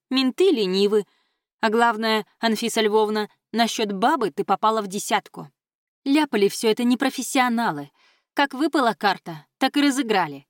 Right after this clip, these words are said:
Берем такси и быстренько на Гороховую. Очень интересно, к кому попала твоя рукопись. Может, частника поймаем,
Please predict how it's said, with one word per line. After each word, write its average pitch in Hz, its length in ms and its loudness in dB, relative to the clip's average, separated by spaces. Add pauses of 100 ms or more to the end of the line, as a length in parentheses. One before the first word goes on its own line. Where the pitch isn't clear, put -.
(400)
Берем 196 360 2
такси 262 400 -2
и 226 220 -2
быстренько 262 560 0
на 247 100 0
Гороховую. 180 720 -2 (300)
Очень 269 320 4
интересно, 277 640 2
к - 80 -20
кому 302 260 0
попала 269 360 0
твоя 247 300 0
рукопись. 170 560 -6 (680)
Может, 196 320 0
частника 233 440 -2
поймаем, 180 540 -2